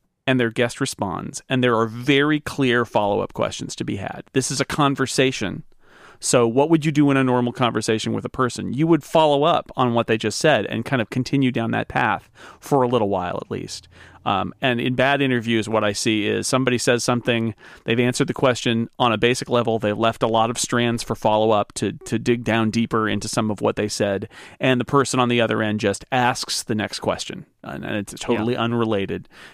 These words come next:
Speaker 1: And that's, uh, you can't do that, because that's,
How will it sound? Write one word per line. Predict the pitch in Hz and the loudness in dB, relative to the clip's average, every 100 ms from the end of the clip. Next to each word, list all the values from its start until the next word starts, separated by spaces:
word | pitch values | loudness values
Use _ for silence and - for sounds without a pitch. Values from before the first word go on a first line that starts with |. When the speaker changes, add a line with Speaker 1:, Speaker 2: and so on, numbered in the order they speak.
| - | -2
Speaker 1:
And | 120 | 2
that's, | 123 117 - - | 2 0 -2 0
uh, | 110 | 0
you | 107 113 | 0 -2
can't | - 143 | 2 2
do | 117 120 | 2 0
that, | 98 85 95 - | 0 -4 -8 -8
because | 123 120 104 | -4 -2 -2
that's, | - 110 - | 0 0 -2